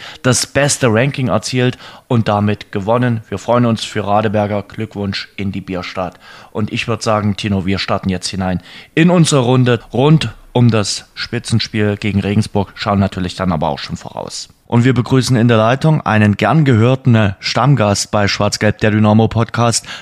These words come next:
Lukas Böhme schreibt für D P A und den Kicker. Und wir zeichnen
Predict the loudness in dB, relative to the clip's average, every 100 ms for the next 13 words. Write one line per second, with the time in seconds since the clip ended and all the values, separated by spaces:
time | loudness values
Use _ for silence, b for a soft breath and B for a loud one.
0 | B 0 0 0 0 2 2 -2 -4 -4
1 | -2 0 2 2 0 -2 0 2 2 0
2 | 2 4 4 0 -4 -2 0 0 2 2
3 | 0 B B B 0 4 4 0 -6 -2
4 | 0 2 2